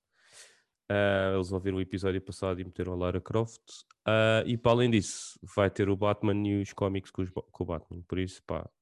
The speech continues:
grande season, brutal. Ah, depois, ahm, durante a semana, descobri que ia sair isto aqui, não sei se vocês conseguem ver, mas pronto,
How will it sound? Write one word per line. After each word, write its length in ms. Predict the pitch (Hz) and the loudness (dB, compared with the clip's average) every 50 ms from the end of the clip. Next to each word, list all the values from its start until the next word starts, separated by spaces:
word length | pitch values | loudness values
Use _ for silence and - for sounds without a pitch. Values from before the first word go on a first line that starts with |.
| _ _ _ - | _ _ _ -10
grande 340 | 98 98 98 98 95 92 - | -6 -2 -2 -2 -2 -2 -4
season, 480 | - 101 98 95 98 98 95 95 98 - _ _ _ _ _ _ _ _ _ _ _ _ | -2 -2 -2 -2 -2 -4 -6 -6 -10 -14 _ _ _ _ _ _ _ _ _ _ _ _
brutal. 400 | - 107 101 - 87 80 - - _ _ _ _ _ _ _ _ _ _ _ _ _ _ _ _ _ _ - | -8 -8 -4 -2 -4 -4 -4 -8 _ _ _ _ _ _ _ _ _ _ _ _ _ _ _ _ _ _ 4
Ah, 300 | 120 123 123 123 123 123 | 6 6 6 6 4 4
depois, 880 | 120 - - - 143 139 127 120 110 98 92 - - - - - - - _ _ - | 2 -2 0 6 8 8 8 8 6 4 2 -4 -12 -14 -14 -16 -18 -20 _ _ -2
ahm, 800 | 107 107 101 101 98 98 98 98 101 98 98 98 98 98 98 - - - _ | 0 2 2 2 0 -2 -4 -6 -8 -8 -10 -10 -10 -12 -12 -14 -16 -20 _
durante 400 | - - 110 107 110 107 107 - | -8 -4 0 0 0 0 -2 -4
a 20 | 104 | -8
semana, 680 | - - 120 120 113 110 104 98 92 82 80 82 - _ _ _ _ _ _ _ _ _ _ _ _ _ _ _ _ _ _ - - - | -8 -4 0 2 2 2 2 0 -2 -4 -6 -8 -12 _ _ _ _ _ _ _ _ _ _ _ _ _ _ _ _ _ _ -20 -18 -14
descobri 360 | - - - 131 123 127 131 120 | -14 -2 0 2 4 4 4 2
que 120 | - 127 | 4 2
ia 60 | 123 117 | 0 0
sair 640 | - - 127 120 117 117 113 110 98 101 98 98 98 - _ _ _ _ _ _ _ _ _ _ _ _ _ _ _ _ _ | 2 0 0 2 2 2 2 0 0 -4 -6 -8 -14 -20 _ _ _ _ _ _ _ _ _ _ _ _ _ _ _ _ _
isto 280 | 151 151 151 131 - 143 | -2 -2 -2 -2 -2 -4
aqui, 360 | 127 - - 113 113 131 127 127 120 | -4 -2 0 0 0 -2 -2 -8 -14
não 140 | 120 110 107 | -14 -14 -10
sei 140 | - 110 104 | -10 -10 -10
se 80 | - - | -8 -8
vocês 260 | 104 101 - 92 - | -10 -8 -8 -10 -12
conseguem 360 | - 101 - - 98 98 98 | -12 -12 -8 -8 -8 -8 -8
ver, 280 | 92 95 95 101 104 - _ _ _ _ _ _ _ _ _ - | -8 -8 -8 -10 -10 -12 _ _ _ _ _ _ _ _ _ -8
mas 140 | 104 98 | -8 -8
pronto, 340 | - - 104 101 101 98 - | -2 -2 0 0 -2 -4 -10